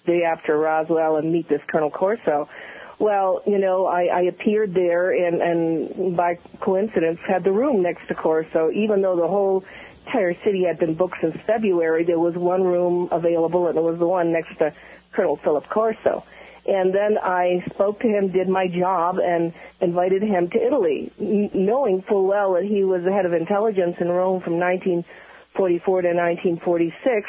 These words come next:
that my boss and all the Italians had done their homework and researched him and, and his involvement in Rome. So he, he accepted the invitation, came to Italy twice.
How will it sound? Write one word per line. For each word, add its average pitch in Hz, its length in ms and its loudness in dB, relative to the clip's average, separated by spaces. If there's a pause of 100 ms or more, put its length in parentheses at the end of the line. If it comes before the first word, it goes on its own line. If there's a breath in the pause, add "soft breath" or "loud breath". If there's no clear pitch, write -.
(120)
that 165 180 0
my 175 160 0
boss 180 640 -2
and 170 180 0 (420 loud breath)
all 185 280 2
the 175 140 2
Italians 185 500 0
had 165 180 -2
done 185 200 0
their 165 180 0
homework 190 460 0
and 160 120 0
researched 165 580 -2
him 165 300 0
and, 160 300 -2
and 156 160 0
his 160 240 0
involvement 160 560 0
in 151 120 0
Rome. 160 440 0 (580 loud breath)
So 226 160 2
he, 254 320 2
he 285 220 2
accepted 254 520 0
the 247 120 2
invitation, 247 640 0
came 208 280 0
to - 140 0
Italy 190 300 2
twice. 175 540 0